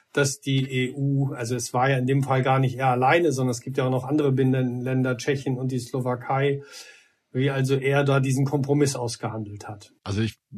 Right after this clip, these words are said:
Speaker 2: ich muss an dieser Stelle tatsächlich ein bisschen Respekt zollen, weil das hat er sich über Jahre und Jahrzehnte relativ clever aufgebaut, diese Position, oder?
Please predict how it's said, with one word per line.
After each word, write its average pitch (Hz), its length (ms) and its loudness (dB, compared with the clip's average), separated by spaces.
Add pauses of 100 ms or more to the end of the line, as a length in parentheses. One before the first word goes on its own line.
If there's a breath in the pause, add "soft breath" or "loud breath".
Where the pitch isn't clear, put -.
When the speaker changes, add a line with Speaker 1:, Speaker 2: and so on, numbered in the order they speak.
(120)
Speaker 2:
ich 104 180 -12
muss 123 180 -2
an 113 100 0
dieser 107 220 0
Stelle 120 260 -4
tatsächlich 113 480 -6
ein 104 140 -2
bisschen 113 420 -2
Respekt 107 500 -8
zollen, 85 400 -4
weil 92 180 -2
das 92 160 -6
hat 113 160 -4
er 104 120 0
sich 95 300 -8 (840 loud breath)
über 98 200 -2
Jahre 98 400 0
und 107 140 0
Jahrzehnte 107 580 -4
relativ 104 500 -6
clever 127 320 -2
aufgebaut, 85 580 -6
diese 82 200 -10
Position, 82 580 -12
oder? 104 300 -8